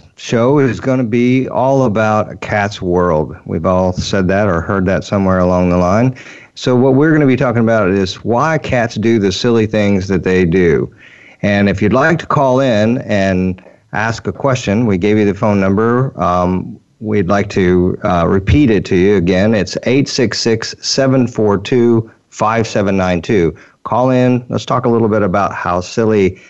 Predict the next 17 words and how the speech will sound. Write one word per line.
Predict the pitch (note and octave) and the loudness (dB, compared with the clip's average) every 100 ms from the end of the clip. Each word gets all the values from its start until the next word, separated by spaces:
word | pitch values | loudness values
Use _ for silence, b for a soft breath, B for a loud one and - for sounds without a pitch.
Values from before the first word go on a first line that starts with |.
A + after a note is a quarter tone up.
| B - | B -8
cats | G#2+ G2+ G#2 | -4 -2 0
are | G2 F#2 F2+ | 0 2 2
and | F2 | 0
all | F#2+ | 0
the | F2+ | 0
silly | - G2+ F#2 | -2 -2 0
things | D#2+ F2+ F2 D#2+ | 0 0 0 -2
that | D#2 | -4
they | E2 D#2 | 0 0
do. | D2+ C2+ A1 - B B B B | 2 0 -2 -10 B B B B
And | F#2+ F#2 | -2 0
so | B2 A2+ | 0 2
we're | A2 E3 F3 | 2 4 4
joined | A2 A2+ G#2+ C3+ | 2 2 2 2
today | C3+ G2 F2 F2 A#2+ | 0 0 2 2 2
by | C3 F#2 F2+ F#2 - | 2 0 0 0 -2
our | - A2+ E3 F3+ F3 | -2 -2 0 -2 -4